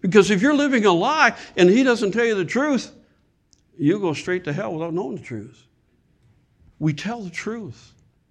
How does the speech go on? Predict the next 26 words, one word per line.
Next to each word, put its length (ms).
And 140
if 160
it 160
offends 480
you, 180
I'm 120
sorry. 640
But 220
you're 160
living 420
wrong. 500
Y-, 140
y'all 280
got 180
children? 500
Many 180
got 180
children? 380
Did 140
you 80
discipline 540
them? 140
And 100
did 140
they 80
say, 340